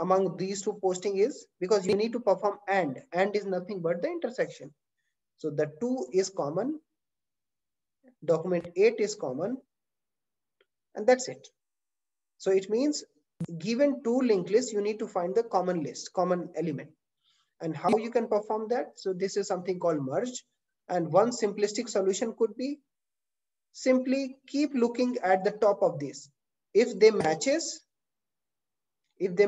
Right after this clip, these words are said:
matches, then simply add this to the solution.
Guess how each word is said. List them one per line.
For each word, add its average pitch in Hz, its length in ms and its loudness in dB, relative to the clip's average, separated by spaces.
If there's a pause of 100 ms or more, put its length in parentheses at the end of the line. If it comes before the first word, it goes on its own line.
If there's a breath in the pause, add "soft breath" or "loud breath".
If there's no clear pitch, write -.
(100)
matches, 247 460 -2 (480)
then 240 140 4 (100)
simply 233 280 0 (280)
add 196 180 4
this 202 260 2
to 214 120 -4
the 247 60 0 (100)
solution. 233 360 2